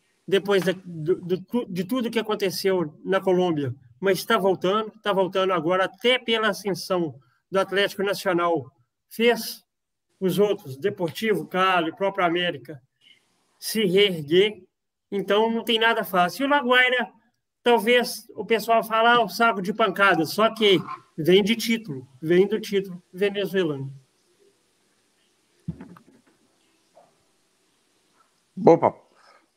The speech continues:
Speaker 2: Ô, ô, ô, Felipe, esse, você falou aí de campeões.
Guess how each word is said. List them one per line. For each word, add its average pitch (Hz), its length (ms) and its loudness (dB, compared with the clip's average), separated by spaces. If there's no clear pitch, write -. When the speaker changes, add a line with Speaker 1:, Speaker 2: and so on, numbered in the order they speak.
Speaker 2:
Ô, - 40 6
ô, 143 720 6
ô, 123 40 -4
Felipe, 156 400 -2
esse, 131 600 -2
você 135 160 -10
falou 139 320 0
aí 127 280 0
de 104 680 0
campeões. 123 840 2